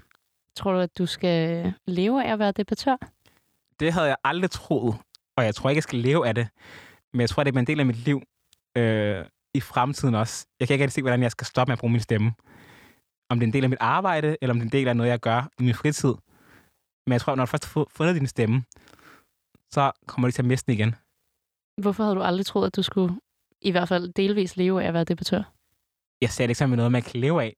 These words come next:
Speaker 2: for det første. Det var det ikke, da jeg var, øh, ung.
Speaker 1: Nej, det forstår
Speaker 2: Det var
Speaker 1: jeg
Speaker 2: ikke
Speaker 1: godt.
Speaker 2: en karrierevej. Og jeg tror også, det der med, at jeg ikke tænkte, at min stemme var noget værd. Jeg tænkte ikke, at min historie var noget værd. Så hvordan skulle jeg kunne se, at jeg kunne leve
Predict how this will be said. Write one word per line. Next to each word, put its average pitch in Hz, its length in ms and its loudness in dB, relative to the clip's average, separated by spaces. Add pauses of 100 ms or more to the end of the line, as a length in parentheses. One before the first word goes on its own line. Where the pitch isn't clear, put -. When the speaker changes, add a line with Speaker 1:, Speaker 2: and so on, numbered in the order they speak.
Speaker 2:
for 135 100 0
det 120 60 0
første. 123 220 0
Det 120 140 -4
var 135 80 2
det 143 40 2
ikke, 143 100 -2
da 131 40 -2
jeg 131 160 2
var, 135 220 -2 (180)
øh, 117 220 2 (100)
ung. 139 220 0 (380)
Speaker 1:
Nej, 247 320 0
det 233 120 -2
forstår 240 80 -6
Speaker 2:
Det - 80 -2
var 233 80 2
Speaker 1:
jeg 190 60 2
Speaker 2:
ikke 185 100 0
Speaker 1:
godt. 180 100 0
Speaker 2:
en 151 80 -2
karrierevej. 123 560 0 (520)
Og 131 80 -2
jeg 123 80 2
tror 135 160 2
også, 151 140 0
det 160 80 -4
der 151 80 2
med, 139 140 0
at 127 60 2
jeg 123 80 2
ikke 131 120 -6
tænkte, 151 240 0
at 139 60 2
min 123 120 2
stemme 131 500 0
var 117 80 0
noget 117 260 0
værd. 143 220 0
Jeg - 720 -20
tænkte 127 120 -2
ikke, 135 100 0
at - 20 0
min 139 100 4
historie 190 260 2
var 143 60 4
noget 123 160 2
værd. 117 200 -2 (640)
Så 127 140 -4
hvordan 123 240 2
skulle 143 200 0
jeg 120 120 -2
kunne - 100 -10
se, 143 240 0
at 120 100 4
jeg 110 80 0
kunne - 160 -8
leve 135 160 2